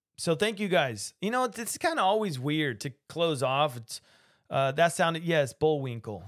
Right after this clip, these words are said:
Yes, that's right. Um, so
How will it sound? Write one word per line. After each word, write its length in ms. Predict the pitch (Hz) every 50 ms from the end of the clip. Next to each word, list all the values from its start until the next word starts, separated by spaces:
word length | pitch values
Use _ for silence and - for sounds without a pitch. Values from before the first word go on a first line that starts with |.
| - _ _
Yes, 480 | - 143 123 110 104 104 - - - - _ _ _ -
that's 220 | 123 120 110 -
right. 300 | 117 107 101 98 - _ _ _ _ _ _ _ _ _ -
Um, 420 | 156 151 147 147 143 139 135 - - _
so 580 | - - - - 170 160 156 147 147 147 -